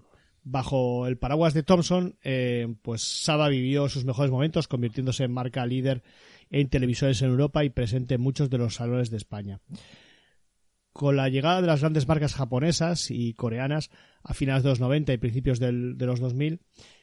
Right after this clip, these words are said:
así como a raíz de la revolución de las pantallas planas, pues Thomson se deshizo de Saba y con ello de una de las más míticas marcas de, de, pues, de nuestra niñez.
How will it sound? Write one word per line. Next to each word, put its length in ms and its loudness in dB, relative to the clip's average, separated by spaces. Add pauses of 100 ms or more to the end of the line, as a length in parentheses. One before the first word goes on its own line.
(240)
así 280 2
como 180 6
a 40 6
raíz 180 6
de 60 6
la 100 4
revolución 380 2
de 60 4
las 100 0
pantallas 400 2
planas, 320 -2
pues 200 -6
Thomson 380 0
se 140 -2
deshizo 280 -2
de 100 2
Saba 340 2
y 80 -2
con 180 -2
ello 300 0
de 180 -2
una 140 -2
de 80 -2
las 260 -6
más 220 -2
míticas 400 -2
marcas 340 -4
de, 300 -8
de, 400 -10
pues, 200 -12
de 140 -4
nuestra 240 -4
niñez. 400 -6